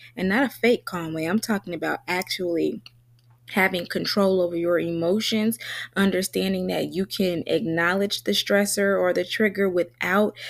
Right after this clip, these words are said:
having to have an outer body experience,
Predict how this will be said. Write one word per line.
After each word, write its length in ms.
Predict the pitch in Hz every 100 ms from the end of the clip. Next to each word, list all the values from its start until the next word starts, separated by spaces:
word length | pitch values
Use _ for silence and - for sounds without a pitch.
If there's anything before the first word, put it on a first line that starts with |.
| -
having 340 | - 196 185 180
to 100 | 185
have 240 | 196 185
an 120 | 180 -
outer 320 | 170 175 190
body 380 | 175 175 180 175
experience, 960 | 156 - - 190 240 254 262 262 -